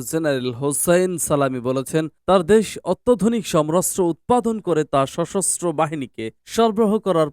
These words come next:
পরিকল্পনা বাস্তবায়ন করে যাচ্ছে। তিনি গতকাল রাজধানী তেহরানে আইআরজিসি একটি প্রদর্শনী পরিদর্শনে গিয়ে এ মন্তব্য করেন। ইসলামী প্রজাতন্ত্র ইরান সাম্প্রতিক বছরগুলোতে অত্যাধুনিক সমরাস্ত্র উৎপাদনে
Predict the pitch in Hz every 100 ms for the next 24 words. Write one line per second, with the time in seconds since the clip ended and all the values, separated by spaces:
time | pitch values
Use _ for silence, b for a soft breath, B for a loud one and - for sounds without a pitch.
0 | 180 185 220 220 196 180 139 151 - 196
1 | 170 151 139 135 123 123 123 - 170 -
2 | - 139 131 139 175 160 131 165 _ -
3 | 185 170 214 208 180 185 185 185 - 143
4 | 151 156 160 151 165 143 - 127 - 139
5 | 180 - 190 190 - 131 139 147 - 123
6 | 110 117 113 - - 143 143 160 156 113
7 | - 101 69 _ 160 - 202 226 202 135
8 | 151 139 151 196 208 185 196 - 147 147
9 | 160 147 147 131 131 131 120 131 123 139
10 | 143 151 - 156 - 143 - 185 160 147
11 | 135 123 - - 160 180 175 - 160 143
12 | - - 190 147 123